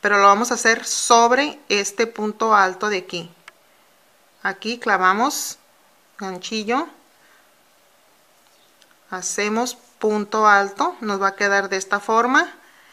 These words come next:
y dentro de estas cadenas vamos a tejer once más. Con este que acabamos de tejer son doce, y el trece lo vamos a tejer sobre este punto alto.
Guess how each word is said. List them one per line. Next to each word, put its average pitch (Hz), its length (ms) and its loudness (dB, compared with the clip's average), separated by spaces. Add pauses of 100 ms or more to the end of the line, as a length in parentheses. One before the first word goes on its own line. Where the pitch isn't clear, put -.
(220)
y 220 160 0
dentro 233 680 2 (460)
de 202 440 -4
estas 190 440 0
cadenas 254 680 2 (280)
vamos 202 380 4
a 220 140 0
tejer 220 520 -2 (380)
once 214 560 4
más. 247 680 2 (360)
Con 214 220 0
este 240 220 -2
que 233 80 -4
acabamos 208 360 2
de 214 120 -4
tejer 196 340 -8
son 196 240 -4
doce, 214 480 0 (320)
y 214 100 0
el 196 200 0
trece 214 560 0 (100)
lo 202 160 2
vamos 196 260 2
a - 100 -8
tejer 214 380 -4
sobre 226 640 0
este 196 360 -6
punto 196 520 -4
alto. - 380 -4